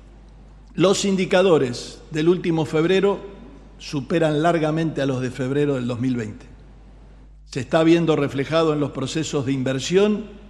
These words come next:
y en el crecimiento de puestos de trabajo registrados.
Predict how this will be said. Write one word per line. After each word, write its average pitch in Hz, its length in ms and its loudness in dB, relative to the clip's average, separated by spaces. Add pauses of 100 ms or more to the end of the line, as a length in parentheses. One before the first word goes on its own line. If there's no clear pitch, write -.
(120)
y 131 80 -4
en 135 80 0
el 131 100 -4
crecimiento 143 600 -4
de 139 80 0
puestos 143 360 -4
de 135 80 -4
trabajo 135 440 -4
registrados. 117 840 -8